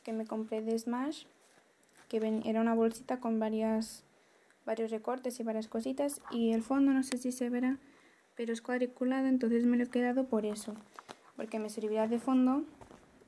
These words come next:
y bueno, es cartón, está grueso, así que bueno, será resistente.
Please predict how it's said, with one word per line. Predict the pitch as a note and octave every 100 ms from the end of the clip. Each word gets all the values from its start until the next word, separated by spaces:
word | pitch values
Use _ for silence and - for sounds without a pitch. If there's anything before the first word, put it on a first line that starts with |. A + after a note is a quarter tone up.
| _
y | -
bueno, | A3 A3 G#3+ G#3 - - - -
es | A#3 A3
cartón, | - G#3 C4+
está | C4 B3+ A3+
grueso, | A3+ C4+ D#4+
así | C#4+ C4+
que | A3+ A3+
bueno, | A3 A3+ - _ -
será | - G#3+
resistente. | G#3+ A3 G#3+ - G3+ A#3